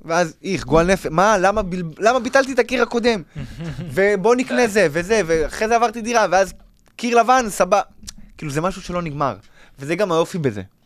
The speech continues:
Speaker 2: כן.
Speaker 1: שכאילו, כל פעם יש לך לאן להשתפר. תשאל כל יוצר תוכן הכי גדול, אם זה יוטיוברים, או כאלה שכאילו חיים מהדברים האלה, ממש, מיצירת תוכן עצמו,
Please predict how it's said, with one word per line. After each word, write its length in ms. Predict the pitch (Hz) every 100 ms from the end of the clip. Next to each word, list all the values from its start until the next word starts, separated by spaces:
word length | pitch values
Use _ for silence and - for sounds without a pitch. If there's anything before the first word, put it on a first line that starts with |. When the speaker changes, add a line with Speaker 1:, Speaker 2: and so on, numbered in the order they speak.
| _
Speaker 2:
כן. 160 | - 82
Speaker 1:
שכאילו, 360 | - 139 139 131
כל 200 | 170 175
פעם 200 | 202 190
יש 120 | 175
לך 60 | -
לאן 180 | 165 156
להשתפר. 480 | 165 - - 151 101 _ _ _ _ _ _ _ _ _ _ _ -
תשאל 320 | 147 208 196
כל 180 | - 208
יוצר 220 | 190 190
תוכן 340 | - 190 190
הכי 180 | 131 143
גדול, 520 | 156 170 190 202 180 151
אם 260 | 143 139
זה 140 | 127 135
יוטיוברים, 760 | 170 - 170 170 175 185 175
או 220 | 131 123
כאלה 260 | - 143 170
שכאילו 500 | - 127 - 131 120
חיים 400 | - 120 127 180
מהדברים 400 | 185 147 175 214
האלה, 200 | 214 165
ממש, 420 | 113 170 226 - - _ _
מיצירת 480 | 143 131 - 156 160
תוכן 240 | 180 156
עצמו, 380 | 110 - 185 269